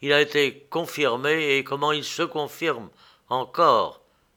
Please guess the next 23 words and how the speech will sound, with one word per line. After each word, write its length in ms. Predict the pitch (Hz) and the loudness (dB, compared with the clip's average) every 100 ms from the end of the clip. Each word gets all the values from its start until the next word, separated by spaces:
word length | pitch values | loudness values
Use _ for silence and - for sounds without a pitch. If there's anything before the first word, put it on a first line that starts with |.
| _ _ _ _ | _ _ _ _
de 160 | 123 | -2
jour 300 | 131 113 139 | -2 -2 0
en 180 | 127 123 | 2 0
jour. 500 | 110 110 107 87 76 - _ _ _ _ _ _ _ _ _ _ _ _ _ _ | -2 -8 -8 -8 -12 -18 _ _ _ _ _ _ _ _ _ _ _ _ _ _
Louis 220 | 147 185 | -4 -4
quatorze, 1080 | 196 156 - 139 143 139 120 107 120 107 101 92 | 0 -2 2 2 4 2 -4 -12 -10 -8 -8 -12
se 180 | - | -14
survivant 540 | 123 - 135 131 127 135 | -12 -6 -2 0 0 0
à 160 | 135 | 0
lui-même, 680 | 110 110 113 131 143 135 127 - _ _ _ _ _ _ _ _ _ _ | -4 -4 -4 0 -2 -2 -14 -18 _ _ _ _ _ _ _ _ _ _
voyait 300 | 127 165 196 | -2 2 2
commencer 480 | - 156 160 156 180 | 0 -2 -2 -2 0
un 120 | 151 | 0
autre 300 | 147 - 120 | -2 -6 -10
siècle, 720 | 110 - 151 143 127 - 120 - _ _ _ _ _ _ _ _ _ _ _ _ _ | -8 0 2 2 -2 -12 -14 -14 _ _ _ _ _ _ _ _ _ _ _ _ _
et 60 | 139 | 0
la 120 | 139 | 0
France 420 | 131 139 165 156 | 0 -4 -4 -4
ne 60 | 147 | -10
s'était 360 | 131 139 135 123 | -6 -4 -4 -4
exposée 680 | 127 - - 135 117 160 147 | -8 -14 -10 -8 -6 -6 -2
qu'un 180 | 139 | -2
moment. 580 | 135 127 123 120 98 78 | -2 -4 -4 -4 -6 -10